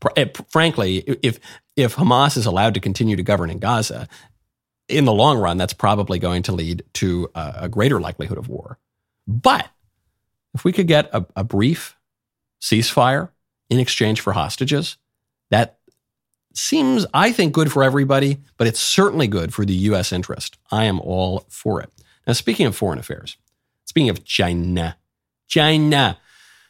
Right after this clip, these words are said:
Xi Jinping was just in our country, and,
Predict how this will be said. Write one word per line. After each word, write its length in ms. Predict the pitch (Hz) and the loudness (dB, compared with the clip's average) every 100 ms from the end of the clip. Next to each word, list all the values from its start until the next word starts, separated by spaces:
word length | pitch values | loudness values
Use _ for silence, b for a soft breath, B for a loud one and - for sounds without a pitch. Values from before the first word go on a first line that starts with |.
| b _ _ _ _ | b _ _ _ _
Xi 300 | - 220 220 | 0 2 4
Jinping 460 | 214 180 180 135 | 4 4 2 2
was 140 | 110 - | 0 2
just 300 | 110 92 98 | 0 0 0
in 60 | |
our 140 | 87 90 | 0 0
country, 480 | - 76 - - - _ _ _ _ _ _ _ _ _ _ | -4 -6 -8 -10 -12 _ _ _ _ _ _ _ _ _ _
and, 520 | 110 101 98 98 101 | 0 0 0 0 -2